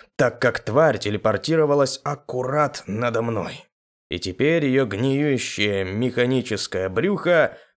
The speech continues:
падало на меня. Так, и что делать? Думай, мозг, думай. О, придумал. В области живота есть пара мест, где есть только мясо.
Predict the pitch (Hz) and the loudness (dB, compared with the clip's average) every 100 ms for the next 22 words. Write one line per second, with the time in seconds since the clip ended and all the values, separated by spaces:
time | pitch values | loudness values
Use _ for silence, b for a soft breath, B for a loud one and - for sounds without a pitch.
0 | _ 110 120 127 123 123 117 110 87 82 | _ 0 2 2 2 2 0 0 -2 -6
1 | - - _ _ _ _ _ _ 87 82 | -10 -14 _ _ _ _ _ _ -6 -4
2 | 98 110 107 - _ _ _ _ - - | -6 -8 -10 -16 _ _ _ _ -10 -8
3 | - 139 92 85 82 113 131 - - _ | -4 -4 -2 -4 -4 -4 -4 -8 -12 _
4 | _ _ - 90 92 113 120 120 117 117 | _ _ -14 -6 -2 0 2 2 0 0
5 | 110 117 87 82 - 101 175 170 147 95 | 0 0 0 -2 -6 0 2 4 4 2
6 | 82 - - _ _ _ _ - - 107 | -4 -8 -12 _ _ _ _ -2 2 2
7 | - - _ _ _ 85 95 113 175 220 | 0 -10 _ _ _ -2 0 4 6 4
8 | 127 85 - _ _ _ _ _ - 139 | 2 -2 -12 _ _ _ _ _ -2 0
9 | 131 120 - 110 98 104 104 165 104 b | 2 0 0 -2 0 0 0 -2 -4 b
10 | _ 92 147 143 - - 117 110 95 131 | _ -4 -2 -2 -4 -4 0 2 0 0
11 | 180 - - _ _ - 95 123 147 151 | 0 -2 -8 _ _ -6 -2 0 0 0
12 | - - - 120 135 139 143 143 135 101 | -4 -10 -8 -4 -2 -2 -2 -2 -2 -4
13 | 92 - - | -4 -6 -8